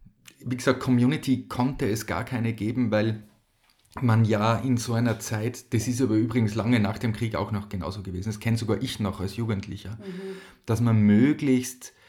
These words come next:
Speaker 1: ähm, möglichst wenig Bindungen auch aufgebaut hat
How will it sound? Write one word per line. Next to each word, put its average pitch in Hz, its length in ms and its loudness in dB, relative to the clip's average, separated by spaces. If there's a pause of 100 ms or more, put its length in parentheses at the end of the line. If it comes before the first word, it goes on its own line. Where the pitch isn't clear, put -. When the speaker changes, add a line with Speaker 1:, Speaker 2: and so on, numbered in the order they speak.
(960)
Speaker 1:
ähm, 117 380 2 (1040)
möglichst 131 1000 0 (840)
wenig 123 720 -2
Bindungen 131 680 0
auch 107 300 -4
aufgebaut 107 680 -6
hat 135 380 -14